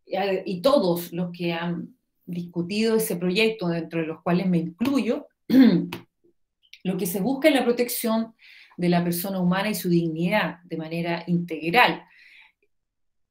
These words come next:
pero no podemos desconocer que donde se produce,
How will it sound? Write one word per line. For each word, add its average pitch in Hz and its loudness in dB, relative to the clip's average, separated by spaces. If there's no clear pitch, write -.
pero 220 0
no 220 -2
podemos 202 -2
desconocer 175 -4
que 220 -4
donde 175 2
se 175 0
produce, 175 -2